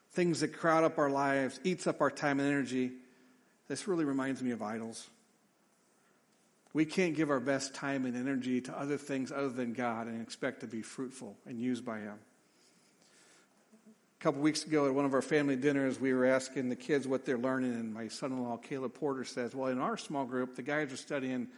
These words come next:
the book of Malachi, and in that first chapter, God is telling the people of Israel, 'I am not happy with your sacrifices. I'm not happy with you, what you're giving me, because what you're giving me is just the leftovers. I want the best first fruits, and you're giving me the worst you got,'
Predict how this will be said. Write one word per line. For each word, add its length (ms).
the 60
book 240
of 80
Malachi, 640
and 80
in 80
that 280
first 340
chapter, 400
God 260
is 120
telling 260
the 80
people 260
of 80
Israel, 320
'I 120
am 200
not 220
happy 540
with 200
your 120
sacrifices. 680
I'm 140
not 160
happy 300
with 200
you, 160
what 200
you're 100
giving 260
me, 200
because 280
what 180
you're 80
giving 240
me 80
is 80
just 240
the 80
leftovers. 720
I 100
want 260
the 100
best 420
first 280
fruits, 280
and 100
you're 80
giving 240
me 80
the 100
worst 320
you 60
got,' 340